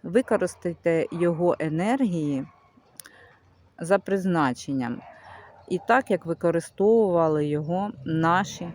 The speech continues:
прадавні пращурки. Я бажаю вам, дівчі-, дівчата, і бажаю вам, жінки, щоб ви були як та весна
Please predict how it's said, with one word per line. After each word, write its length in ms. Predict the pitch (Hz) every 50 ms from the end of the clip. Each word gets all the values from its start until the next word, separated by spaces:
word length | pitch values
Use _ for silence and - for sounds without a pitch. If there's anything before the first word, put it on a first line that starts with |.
| -
прадавні 600 | - 151 151 147 147 147 147 160 170 165 160 156 - -
пращурки. 840 | - 170 160 156 147 147 147 - - 170 147 - - - - 156 156 - - - - - _ _ _ _ _ _ _ - - - - - - -
Я 120 | 220 233
бажаю 560 | 220 226 220 208 226 226 233 214 185 170 160
вам, 280 | 151 160 156 151 147 143 - _ - - - - - - - - - - - - - - - - - - - - - _ - - - - - - - - - - _ - _ _ -
дівчі-, 520 | 170 151 175 170 160 - - - - - -
дівчата, 880 | 185 165 160 185 180 165 - - 214 220 226 220 - 208 185 170 160 - - _
і 100 | - 170
бажаю 520 | 165 170 180 180 175 208 214 208 190 175 165
вам, 220 | 170 170 165 165
жінки, 720 | 151 143 170 170 165 165 160 - - - 202 202 208 208 196 - _ _ _ _ _ _ _ _ _ _ - - _ _
щоб 300 | - - - - 185 170 - -
ви 440 | - 165 170 190 202 202 202 202 196
були 380 | 180 170 160 170 180 180 185 190
як 180 | 180 175 -
та 300 | - - 175 175 180 170 - _
весна 760 | - 156 151 170 165 - - - - 151 143 135 127 123 131